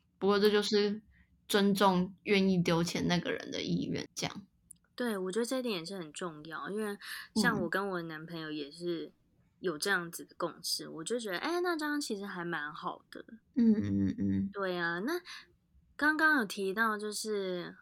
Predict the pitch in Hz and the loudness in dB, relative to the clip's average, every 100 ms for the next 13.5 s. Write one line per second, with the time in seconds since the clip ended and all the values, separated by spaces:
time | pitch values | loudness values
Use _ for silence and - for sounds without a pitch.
0 | - 175 170 165 160 160 - 190 170 170 | -10 -8 -8 -10 -14 -16 -8 -4 -4 -4
1 | 233 254 175 - - - _ - 262 240 | -2 -2 -4 -12 -18 -20 _ 0 2 2
2 | 220 180 156 160 156 160 - 226 202 175 | -2 -6 -6 -8 -10 -10 -8 -4 -2 -4
3 | 156 160 - 175 170 214 214 226 170 185 | -6 -12 -10 -8 -8 -8 -6 -4 -6 -8
4 | - 220 170 160 151 170 185 156 - - | -8 -8 -8 -10 -10 -8 -8 -8 -10 -10
5 | - - - - - - 311 294 247 226 | -8 -10 -10 -16 -20 -12 -2 4 6 6
6 | 214 202 - 269 254 202 185 156 156 160 | 4 0 -2 0 2 2 0 -4 -10 -16
7 | 143 _ - 240 - 165 151 156 _ 196 | -16 _ -6 -4 -4 -6 -12 -14 _ -8
8 | - - - - 170 151 160 151 - _ | -8 -10 -16 -12 -12 -10 -10 -12 -14 _
9 | _ _ _ _ _ - 165 139 - 165 | _ _ _ _ _ -6 -4 -4 -6 -10
10 | 165 175 180 _ _ _ _ _ _ _ | -10 -14 -18 _ _ _ _ _ _ _
11 | _ _ _ _ _ - - - - - | _ _ _ _ _ -20 -18 -8 -6 -4
12 | 185 160 135 147 - 170 - 160 202 202 | -4 -6 -10 -8 -8 -6 -10 -8 -6 -6
13 | 175 190 - 196 170 | -6 -6 -6 -8 -10